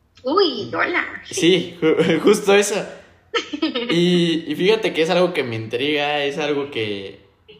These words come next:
Speaker 2: que la verdad me, en algún punto quise llegar a desarrollar, pero a eso viene, a eso vienen las preguntas. ¿Naces con eso? ¿Lo desarrollas?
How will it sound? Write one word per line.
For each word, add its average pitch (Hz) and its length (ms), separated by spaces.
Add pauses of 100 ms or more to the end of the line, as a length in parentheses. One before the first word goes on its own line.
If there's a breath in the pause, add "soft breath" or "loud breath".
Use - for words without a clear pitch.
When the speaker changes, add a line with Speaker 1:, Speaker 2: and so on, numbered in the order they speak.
(280)
Speaker 2:
que 120 140
la 120 140
verdad 117 300
me, 120 440 (320)
en 107 120
algún 110 300
punto 117 760 (640)
quise 120 320
llegar 107 320
a 113 100
desarrollar, 101 920 (320 loud breath)
pero 127 600
a 127 120
eso 147 200
viene, 127 680
a 107 80
eso 120 160
vienen 135 240
las 123 140
preguntas. 143 520 (1040 loud breath)
¿Naces 202 500
con 180 200
eso? 190 600 (240)
¿Lo 127 200
desarrollas? 120 1300